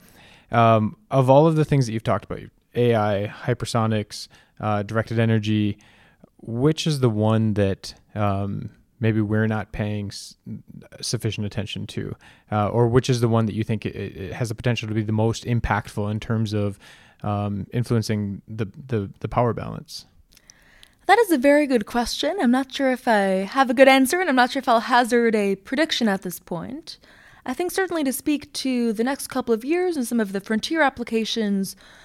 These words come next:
Speaker 2: of artificial intelligence, I think one interesting space to watch will be the Strategic Support Force, which, as I mentioned,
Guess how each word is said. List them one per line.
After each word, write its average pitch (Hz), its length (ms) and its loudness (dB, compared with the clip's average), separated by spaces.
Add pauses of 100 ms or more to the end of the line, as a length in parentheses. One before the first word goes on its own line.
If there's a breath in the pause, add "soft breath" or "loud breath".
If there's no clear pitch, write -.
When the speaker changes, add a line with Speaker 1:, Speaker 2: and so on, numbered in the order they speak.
(180 loud breath)
Speaker 2:
of 220 200 -2
artificial 226 420 2
intelligence, 262 560 -4
I 226 80 -2
think 220 240 -2
one 254 300 2
interesting 226 420 -2
space 196 300 -2
to 208 100 -4
watch - 400 -6
will 214 140 2
be 202 220 -2
the 180 360 -2 (500 soft breath)
Strategic 311 400 2
Support 294 320 -2
Force, - 380 -4
which, 190 260 -2
as 208 140 2
I 214 60 2
mentioned, 220 680 2